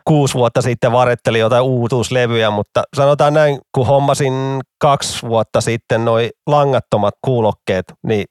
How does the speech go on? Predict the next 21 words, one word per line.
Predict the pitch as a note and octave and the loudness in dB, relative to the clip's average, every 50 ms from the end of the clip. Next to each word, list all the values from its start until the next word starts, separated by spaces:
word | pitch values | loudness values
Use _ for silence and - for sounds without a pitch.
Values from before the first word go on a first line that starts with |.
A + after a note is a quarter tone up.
| _ - | _ -2
silloin | D#3 D3+ C#3+ C3+ B2 B2 | -2 0 2 2 2 2
loppu | B2 A#2+ - - B2+ A#2 | 2 0 0 -2 -4 -2
kyllä | B2 B2 B2 B2+ - _ - | 0 0 0 -2 -2 _ -6
niinku | C3 A#2 B2 B2+ | -6 -4 0 0
varettaminen, | C3 C3 D3 C3+ - - C3 A#2+ A2 A2 A2+ | 2 2 2 0 0 0 -2 0 0 -2 -2
kun | A2+ A#2 - C#3 | -4 -6 -6 -4
niinku | B2 A#2 C3 | -4 -4 -2
musiikki | C#3 B2+ C3 C3+ A2+ - C#3+ | -2 -2 -2 -4 -2 -2 -2
on | C3 - | -2 0
kiempi | C3+ C3 A#2+ A2+ A2+ | 0 -2 -2 -2 -4
kuunnella | - C3 A#2+ A2+ A2 A2 G#2+ G2+ | -4 -2 -2 0 0 0 0 0
nyt, | G2+ G#2+ G#2+ - | 0 -2 -4 -2
kun | - A#2 G#2+ | -2 -2 0
ei | G#2+ | 0
ole | G#2 | 0
mitään | G#2+ G#2 A2+ G#2+ G#2+ A2+ | -2 -2 -2 -2 0 0
johtoja. | A2 A2 - - - A2+ G#2 G#2 F#2 _ - | 0 -2 -2 -2 -4 -2 -2 -2 -2 _ -8
Mut | D3+ C3+ C3+ | -8 -4 0
kyllä | C#3+ D3 D3 | 2 2 2
edelleen | D3 D3+ C#3+ C#3 C#3 C3+ C3 | 2 2 2 2 2 2 2
ostaa | C3 - - F3+ E3 D#3 | 0 0 2 2 2 2